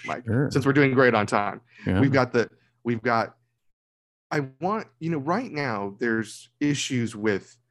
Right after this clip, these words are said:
Speaker 1: you know, referees, sports are very important to a lot of parents. They enjoy it. There's a stress with referees out there, as I understand, for officials, right?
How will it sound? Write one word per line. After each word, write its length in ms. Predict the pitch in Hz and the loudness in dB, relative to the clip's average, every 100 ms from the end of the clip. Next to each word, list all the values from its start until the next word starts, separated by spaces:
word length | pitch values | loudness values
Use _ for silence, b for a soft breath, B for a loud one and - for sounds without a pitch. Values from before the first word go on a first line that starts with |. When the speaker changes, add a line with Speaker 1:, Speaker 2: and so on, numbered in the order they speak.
| _ _ _ _ - | _ _ _ _ -10
Speaker 1:
you 80 | 113 | -4
know, 300 | 101 92 98 | -2 -4 -2
referees, 960 | 127 131 - 120 117 92 90 - - _ _ _ _ _ _ _ _ _ - | -4 -4 -4 0 2 0 -6 -12 -16 _ _ _ _ _ _ _ _ _ -14
sports 400 | - 131 131 - | 0 2 2 -2
are 80 | 110 | -4
very 300 | 92 104 120 | 2 2 4
important 380 | 131 - 113 107 | 0 -2 -4 -2
to 60 | 104 | -4
a 20 | |
lot 240 | 92 90 | -2 -2
of 100 | 98 | -4
parents. 300 | 110 90 92 | -8 -8 -6
They 120 | 95 | -6
enjoy 380 | 90 87 107 92 | -6 -4 -2 0
it. 180 | 90 - | -2 -6
There's 140 | 95 | -8
a 60 | 95 | -8
stress 720 | - - - 98 101 - - _ _ _ _ - | -12 -10 0 0 0 -8 -18 _ _ _ _ -8
with 160 | 104 | -4
referees 560 | 98 101 101 98 127 127 | -2 -2 0 2 2 2
out 220 | 131 131 | 0 0
there, 160 | 131 123 | -2 -2
as 100 | 117 | -2
I 120 | 120 | -4
understand, 400 | 120 120 120 117 | -4 -6 -6 -4
for 120 | 98 | -4
officials, 680 | 98 - 226 - - - - | -4 -2 -2 0 -6 -6 -4
right? 420 | 95 98 127 196 | 0 2 2 -2